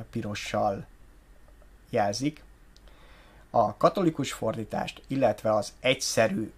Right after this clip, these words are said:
fordítást, ami csak az új szövetséget tartalmazza, úgyhogy ha ószövetséget is olvasunk, ott nem fogjuk látni majd a,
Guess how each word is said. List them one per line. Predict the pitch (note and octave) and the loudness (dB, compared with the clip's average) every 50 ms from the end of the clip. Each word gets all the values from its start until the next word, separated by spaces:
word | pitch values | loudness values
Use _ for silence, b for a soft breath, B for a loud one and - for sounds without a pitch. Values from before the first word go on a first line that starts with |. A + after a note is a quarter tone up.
| - - - - | -20 -20 -20 -12
fordítást, | - - A#2+ A#2 A2 A2 B2 B2 - B2+ C3+ D3+ E3+ F3 - - | -2 0 2 2 2 0 -6 -4 0 2 4 4 4 2 0 -4
ami | A2 G#2+ G#2+ G#2+ G#2+ G#2+ | -6 -4 -4 -6 -6 -8
csak | - - A#2 G#2+ - - - - - | -6 -4 -4 -4 -4 -8 -14 -20 -8
az | - A#2 G#2+ - - - | -6 -6 -6 -6 -10 -8
új | - B2+ A#2+ | -6 -6 -6
szövetséget | A2 - - G#2+ G2 - - - - A2 G2+ G2+ G2 F#2 F2 - - - - - - - | -4 -4 -4 -4 -4 -6 -6 -6 -6 -6 -6 -4 -6 -6 -8 -10 -16 -20 -20 -20 -12 -4
tartalmazza, | - A2+ A2 G#2+ - - A#2 A#2 B2 B2+ C3 B2+ C#3+ C#3 | 0 0 0 0 0 0 0 2 2 0 0 2 2 2
úgyhogy | C#3+ C#3+ C#3 - B2+ A#2+ - | 2 0 -2 -4 -6 -6 -6
ha | - A#2+ A2+ | -4 -2 0
ószövetséget | A#2 B2+ B2+ A#2+ - - G#2+ G#2+ - - - F2+ - - - | 0 0 -2 -4 -4 -4 -6 -6 -6 -8 -10 -10 -10 -12 -12
is | - - - | -12 -6 -2
olvasunk, | A2+ A#2+ A2+ A#2 - - G2 F2+ - | -2 0 0 -2 -4 -6 -8 -10 -8
ott | - - - | -10 -10 -8
nem | - - - | -8 -10 -8
fogjuk | - A2 G#2+ G#2+ G#2+ G#2+ - - - - - - - | -8 -10 -8 -8 -8 -8 -10 -12 -16 -18 -18 -14 -10
látni | - G#2 A2 G2+ - - - - | -4 -2 -2 -2 -2 -4 -8 -8
majd | A2+ A2 A2+ A#2+ B2 A#2+ - B B B B B B B B B B | -4 2 4 6 6 4 2 B B B B B B B B B B
a, | - | -8